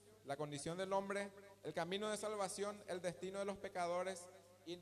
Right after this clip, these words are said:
la bienaventuranza de los creyentes. Sus historias son verdaderas y sus decretos son inmutables. Léela para ser sabio,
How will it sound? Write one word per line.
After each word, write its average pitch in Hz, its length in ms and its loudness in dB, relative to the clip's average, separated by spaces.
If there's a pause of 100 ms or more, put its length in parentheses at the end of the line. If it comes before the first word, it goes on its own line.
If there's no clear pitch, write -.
la 175 160 -2
bienaventuranza 175 1200 -4
de 165 100 0
los 170 180 -2
creyentes. 156 840 -2 (260)
Sus 190 180 -2
historias 196 360 -2
son 185 200 -4
verdaderas 180 800 2 (340)
y 175 100 -4
sus 190 280 -2
decretos 180 800 -2
son 180 300 -6 (200)
inmutables. 175 1200 -2 (580)
Léela 180 500 4
para 170 200 -2
ser 165 200 -4
sabio, 165 500 -4